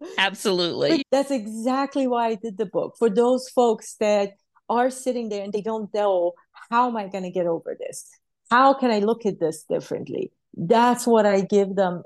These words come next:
Speaker 2: in this book, of how to become, start becoming aware of your sort of these personality, personas,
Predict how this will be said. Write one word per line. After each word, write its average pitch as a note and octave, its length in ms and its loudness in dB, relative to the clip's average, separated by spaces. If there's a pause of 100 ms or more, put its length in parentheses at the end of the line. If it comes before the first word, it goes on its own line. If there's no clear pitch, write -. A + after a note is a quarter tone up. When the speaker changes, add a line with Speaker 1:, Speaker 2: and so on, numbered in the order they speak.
Speaker 2:
in G3+ 180 -2
this F3+ 280 -4
book, F3+ 560 0
of F#3+ 180 -6 (400)
how C4+ 200 0
to C#4+ 260 -4
become, A3+ 460 -2
start A#3+ 380 -2
becoming A3+ 460 -6 (160)
aware G3 800 -2
of E3+ 260 -4
your E3+ 480 2 (220)
sort A#3 260 2
of A3 180 -4
these G3 380 -6 (220)
personality, G3 1200 -2
personas, F#3+ 800 -2